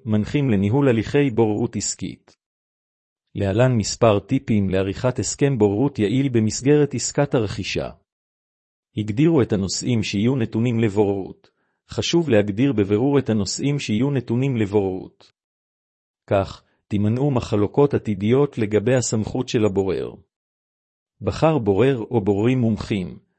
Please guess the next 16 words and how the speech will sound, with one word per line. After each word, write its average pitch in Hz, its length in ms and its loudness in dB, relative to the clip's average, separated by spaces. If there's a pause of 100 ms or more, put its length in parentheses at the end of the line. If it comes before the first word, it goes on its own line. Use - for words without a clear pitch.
(200)
הבורר 101 400 0
או 127 160 4
הבוררים 104 460 0
צריכים 120 440 -4
להיות 123 400 2
מומחים 113 480 -2
בתחום 135 340 -2
הרלוונטי 117 580 0
לסכסוך. - 800 -8 (1040)
כך, 98 320 -2 (240)
הם 120 140 2
יוכלו 135 340 2
להכריע 131 420 2
בסכסוך 107 600 -2
באופן 107 360 0
הוגן, 92 420 -4